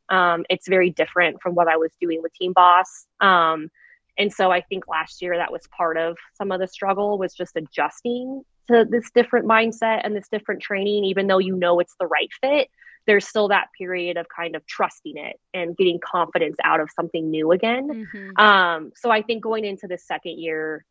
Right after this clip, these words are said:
Speaker 1: now that we've had a year to kind of learn each other, kind of figure out how the other one works, um, I think it's gonna be, I think it's gonna be really great this year as far as, like, what we can do together. Um, so I'm, I'm excited for that.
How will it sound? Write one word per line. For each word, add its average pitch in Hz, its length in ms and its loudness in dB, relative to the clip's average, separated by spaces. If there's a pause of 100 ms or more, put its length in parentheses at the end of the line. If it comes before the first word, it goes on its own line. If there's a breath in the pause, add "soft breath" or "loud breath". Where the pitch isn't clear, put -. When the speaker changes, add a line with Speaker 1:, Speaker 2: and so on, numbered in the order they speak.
(200)
Speaker 1:
now 175 240 2
that 175 240 0
we've 170 240 -4 (380)
had 180 240 -4
a 180 100 2
year 170 320 -2
to 160 80 -4
kind 165 220 -8
of 156 180 -6
learn 202 400 0
each 196 240 -2
other, 175 560 4 (420 soft breath)
kind 196 180 0
of 185 60 -6
figure 180 320 -2
out 170 220 2
how 180 140 0
the 180 100 0
other 175 160 2
one 160 220 -6
works, 165 680 -2 (120)
um, 160 540 0 (120)
I 185 180 -2
think 170 140 -6
it's 170 160 -6
gonna 160 220 -8
be, 143 500 -4 (1080)
I - 60 -6
think 185 140 0
it's 175 100 2
gonna 175 160 0
be 160 80 0
really 151 180 0
great 147 300 -4
this - 180 -8
year - 200 0
as - 120 -6
far 139 200 0
as, 135 120 0
like, 143 140 -6
what - 160 2
we - 80 -4
can - 160 -10
do - 140 -4
together. - 500 0 (160)
Um, 156 520 -2 (220)
so 196 100 0
I'm, 170 380 -6
I'm 175 120 -4
excited - 360 -4
for - 100 -4
that. - 220 -2